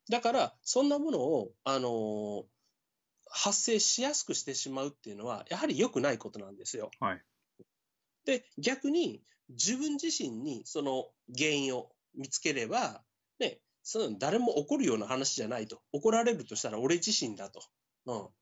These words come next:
Speaker 1: つまり、自分はもっと頑張らなきゃいけないな。逆に言えば、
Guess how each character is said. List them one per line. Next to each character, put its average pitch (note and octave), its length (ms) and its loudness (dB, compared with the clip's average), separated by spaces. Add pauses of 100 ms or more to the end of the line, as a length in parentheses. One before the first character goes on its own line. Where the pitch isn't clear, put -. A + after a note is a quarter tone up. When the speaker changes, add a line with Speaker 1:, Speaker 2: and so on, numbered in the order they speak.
(100)
Speaker 1:
つ G#3 100 -2
ま F3+ 100 4
り、 C3 80 0
自 B2+ 240 2
分 F#3+ 200 6
は G3 140 4
も F3+ 160 2
っ G#3 40 -12
と C3 120 2
頑 B2 220 2
張 D3+ 100 4
ら E3 80 2
な B2 140 -2
き A2+ 80 -8
ゃ - 20 -4
い A2 60 -6
け C3+ 100 -6
な C3+ 140 2
い D#3 80 0
な。 E3 320 0
逆 G3 220 -2
に B3 100 -2
言 A3+ 80 2
え - 20 0
ば、 D3+ 260 -2